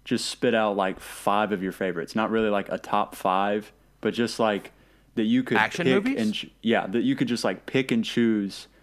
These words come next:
Speaker 1: from the history of action movies and be like, "Okay, these are, like, what I really want in an action movie."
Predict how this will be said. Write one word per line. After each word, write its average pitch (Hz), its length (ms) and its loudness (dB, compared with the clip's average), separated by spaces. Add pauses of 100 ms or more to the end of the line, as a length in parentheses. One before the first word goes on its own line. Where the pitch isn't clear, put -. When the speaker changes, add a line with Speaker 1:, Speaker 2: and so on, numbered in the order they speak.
(180)
Speaker 1:
from 113 240 0
the 104 80 2
history 110 260 -2
of 98 80 0
action 104 260 0
movies 101 160 -2
and 98 60 -6
be 107 60 0
like, 98 160 0
"Okay, 98 380 -2 (300)
these 113 420 2
are, 104 300 2
like, 90 240 -2 (120)
what 98 400 -2
I 95 100 0
really 90 340 -2
want 90 500 -4
in 90 100 -8
an 82 80 -6
action 80 300 -8
movie." 76 320 -10